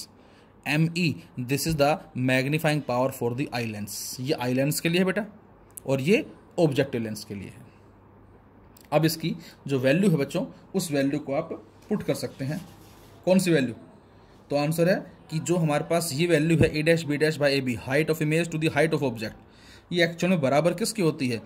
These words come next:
ये एक्चुअल में बराबर होती है distance of image to the distance of object। इसको ऐसे लिख सकता हूँ मैं, into M E। ये हमने फाइंड आउट कर ही रखा है पहले से। कौन सा?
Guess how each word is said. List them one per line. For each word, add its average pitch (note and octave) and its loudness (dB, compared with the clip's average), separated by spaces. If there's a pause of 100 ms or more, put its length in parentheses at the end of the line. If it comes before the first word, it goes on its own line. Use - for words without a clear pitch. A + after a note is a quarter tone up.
(240)
ये F3 2
एक्चुअल F3+ 0
में E3+ 0
बराबर C#3 2
होती C3 -4
है D3+ 0
distance F3+ -2
of E3+ -4
image F3 -2 (480)
to G#3 0 (120)
the D#3+ 2 (440)
distance F#3 2
of E3 -2
object। B2+ -4 (840)
इसको D3 0
ऐसे C3+ 4
लिख D3+ 0
सकता D#3 -8
हूँ E3 -2
मैं, E3 -4 (540)
into F#3 4 (360)
M E3 8 (100)
E। A2+ -2 (420)
ये D#3+ 4
हमने D#3+ 6
फाइंड B2+ 2
आउट A#2+ 0
कर C#3+ 2
ही D3+ 4
रखा D#3+ 0
है D#3+ -2
पहले D3+ 2
से। D#3+ -6 (520)
कौन F3+ 2
सा? D#3 2